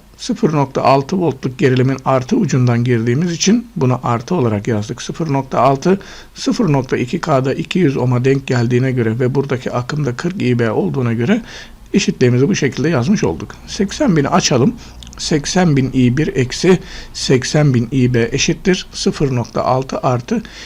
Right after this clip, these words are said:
iki yüz ile de kırkı çarptığımız zaman sekiz bin I B olmuş oldu.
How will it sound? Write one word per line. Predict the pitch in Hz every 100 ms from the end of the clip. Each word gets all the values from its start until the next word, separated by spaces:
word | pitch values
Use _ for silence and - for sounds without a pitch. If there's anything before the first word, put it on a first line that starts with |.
| - -
iki | 208 262
yüz | 170
ile | 147
de | 117
kırkı | 120 156 -
çarptığımız | - 180 127 131 123 120
zaman | 120 139 254
sekiz | 226 - 147 - 196 151 156
bin | 175 202
I | 180 139
B | 120
olmuş | 123 175 214 -
oldu. | 90 110